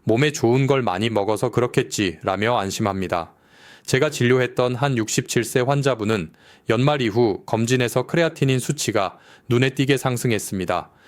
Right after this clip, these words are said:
평소와 달라진 것이 무엇이었는지 하나씩 점검해 보니 딱 하나였습니다.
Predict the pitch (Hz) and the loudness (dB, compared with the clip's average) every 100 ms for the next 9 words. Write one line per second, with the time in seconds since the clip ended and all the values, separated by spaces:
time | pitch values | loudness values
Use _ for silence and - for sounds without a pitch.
0 | - - - 160 165 160 156 120 110 120 | -20 -18 -2 0 2 2 2 0 0 0
1 | 120 117 110 - 123 101 110 139 135 120 | 0 0 -2 0 -2 2 2 4 2 -2
2 | 107 95 90 113 147 - - 143 139 - | 0 -4 0 0 0 -6 -4 -2 0 -2
3 | 139 - 104 104 107 107 101 95 113 135 | -4 -4 -2 0 0 -2 -2 -2 -2 -2
4 | - _ - 131 139 - - 143 135 104 | -8 _ -4 -2 -2 -8 -6 0 0 0
5 | - 98 90 82 | -4 -8 -6 -6